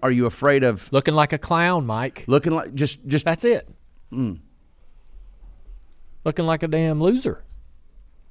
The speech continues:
Speaker 1: I
Speaker 2: And
Speaker 1: don't wanna jump ahead, but we're talking to a guy that's led forty-seven laps of this race and had him covered. But, but, but we'll get to that in a second. I mean, this is, this is <clears throat> quite interesting, man. I mean,
Speaker 2: Yeah.
Speaker 1: like, you, you, you are buckled d-,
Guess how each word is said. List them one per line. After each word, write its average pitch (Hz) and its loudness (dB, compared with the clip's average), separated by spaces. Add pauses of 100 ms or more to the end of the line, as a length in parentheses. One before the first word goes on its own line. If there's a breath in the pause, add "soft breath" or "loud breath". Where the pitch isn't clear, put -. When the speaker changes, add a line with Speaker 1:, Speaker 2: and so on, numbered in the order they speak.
(720 loud breath)
Speaker 1:
I 156 2
Speaker 2:
And 165 6
Speaker 1:
don't 175 6
wanna 147 4
jump 127 0
ahead, 120 0
but 110 -2
we're 120 0
talking 123 0
to 110 0
a 107 -2
guy 104 0
that's 95 -8
led 107 -2
forty-seven 107 -2
laps 104 -4
of 101 -8
this 95 -8
race 107 0
and 98 -6
had 107 -2
him 85 -10
covered. 107 -2
But, 117 -2
but, 135 2
but 143 6
we'll 151 4
get 143 2
to 123 -10
that 143 4
in 123 -2
a 117 -4
second. 127 2
I 127 0
mean, 123 2
this 156 2
is, 139 -4 (280 loud breath)
this 160 0
is 160 -4 (140)
<clears throat> 175 2
quite 160 2
interesting, 151 -4
man. 139 -4
I - 0
mean, 170 2
Speaker 2:
Yeah. 165 0
Speaker 1:
like, 147 0
you, 151 -6
you, 160 -2 (680 soft breath)
you 185 2
are 160 4
buckled 147 0 (1000)
d-, 131 -16